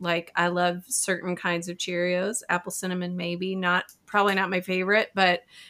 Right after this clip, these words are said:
yeah, I have Cheerios on my list of low and no sugar and things you added sugar to, to eat them, because that was the only thing that made them palatable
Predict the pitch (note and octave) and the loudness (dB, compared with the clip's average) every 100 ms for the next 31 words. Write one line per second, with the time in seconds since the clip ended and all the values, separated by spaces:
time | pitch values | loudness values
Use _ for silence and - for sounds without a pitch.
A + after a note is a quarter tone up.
0 | - G#3 F3+ G#3 A#3 G3+ - G#3+ G#3 G3+ | 2 6 10 10 10 6 2 4 8 8
1 | F#3+ G3 F#3+ F#3 F3 E3+ F3 F3 - - | 6 4 2 4 4 4 4 2 -2 0
2 | F3 E3 E3+ - F#3 F3+ F3+ F3+ F3 E3+ | 2 0 -4 -6 2 4 6 4 2 0
3 | E3+ E3+ E3 - F3+ E3+ E3 - E3 F3+ | 0 -2 -2 -4 -2 0 0 -2 -4 -4
4 | F3 D#3+ E3 - _ F3+ E3+ E3+ E3+ - | -4 -4 -8 -10 _ 2 4 4 0 -2
5 | D#3+ D#3+ D#3 F3 E3+ - E3+ D#3 D3 - | -2 -4 -4 -4 -4 -4 -6 -6 -6 -6
6 | - - E3+ - F#3+ - - - F3+ F3+ | -8 -6 -6 -2 -2 -2 -4 -8 -8 -6
7 | E3+ - F#3 F3 E3+ E3+ E3+ E3+ E3+ F3+ | -6 -4 -4 -4 -4 -4 -4 -4 -4 -6
8 | - _ _ _ - - F3+ F#3 E3 E3 | -10 _ _ _ -6 2 4 4 0 -4
9 | E3 D#3+ - | -2 -2 -4